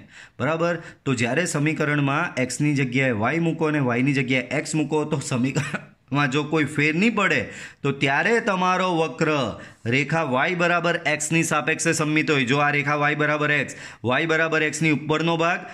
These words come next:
ને વાય બરાબર એક્સની નીચેનો ભાગ સેમ જ છે. બરાબર છે? તો આ વસ્તુ અહીંયા સમજાવેલી છે. બરાબર? એના પછી ચોથો પાર્ટ જુઓ. જો વક્રના સમીકરણમાં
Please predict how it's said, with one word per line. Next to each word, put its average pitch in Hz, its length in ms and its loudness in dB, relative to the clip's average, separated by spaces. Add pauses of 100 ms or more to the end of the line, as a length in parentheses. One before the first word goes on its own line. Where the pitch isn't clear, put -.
(160)
ને 131 80 0
વાય 139 220 0
બરાબર 156 380 2
એક્સની 160 380 2
નીચેનો 156 460 4
ભાગ 151 520 0
સેમ 139 380 2
જ 143 100 -4
છે. 120 520 2
બરાબર 127 460 0
છે? 151 180 0 (120)
તો 147 240 -8
આ 120 120 0
વસ્તુ 127 320 -2
અહીંયા 123 320 0
સમજાવેલી 110 520 0
છે. 95 220 -2 (880)
બરાબર? 196 440 -2 (520)
એના 139 240 0
પછી 143 360 -2
ચોથો 135 360 -2
પાર્ટ 120 300 -2
જુઓ. 92 240 -4 (1500)
જો 120 160 0
વક્રના 170 480 0
સમીકરણમાં 147 800 0